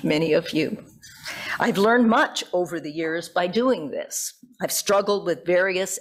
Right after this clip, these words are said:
elements of the story. Let me think of a few just off the top of my head. One, one way of looking at it was, what happens when you come back down the mountain? Another way is, why don't you tell anyone?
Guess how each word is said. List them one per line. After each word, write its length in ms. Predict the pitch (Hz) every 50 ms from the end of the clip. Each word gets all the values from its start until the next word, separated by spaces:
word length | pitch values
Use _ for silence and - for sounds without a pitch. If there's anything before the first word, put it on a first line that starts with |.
| - -
elements 500 | 220 247 262 220 180 151 147 - - 175
of 140 | 156 147 -
the 60 | 147
story. 500 | - - - 165 160 143 139 135 127 139
Let 140 | 160 190 208
me 120 | 208 214
think 240 | 208 - 214 208 -
of 100 | - -
a 140 | 165 - -
few 240 | 185 170 165 143
just 240 | - - 143 - -
off 160 | 143 139 -
the 80 | - 156
top 240 | - - 156 - -
of 80 | 151
my 140 | 151 160 151
head. 380 | - 170 165 160 - - - - - - - - - - - - - - _ - - - - -
One, 500 | 165 175 202 220 220 240 233 226 - -
one 280 | 190 214 214 226 233
way 180 | 202 180 175 170
of 100 | 165 175
looking 360 | 165 165 165 - 170 170 165
at 80 | 165 165
it 160 | 165 - -
was, 300 | 170 160 165 - - - - _ -
what 160 | - 226 254
happens 440 | 247 233 240 247 - 208 190 180 -
when 140 | - 180 175
you 100 | 175 175
come 260 | - - 202 185 170
back 260 | 175 170 170 - -
down 320 | - 165 135 175 214 202 180
the 80 | 156
mountain? 480 | 117 127 - - - - - - - - - - - - - - - - - - -
Another 420 | 180 196 190 202 214 - 269 208
way 320 | 180 175 165 160 151 151 156
is, 240 | 156 160 - - - - -
why 240 | 196 220 247 294 269
don't 360 | - 185 156 131 - - -
you 80 | 143
tell 360 | - - - 165 151 160 139 120
anyone? 680 | 131 143 135 147 151 160 143 143 135 - - 147 -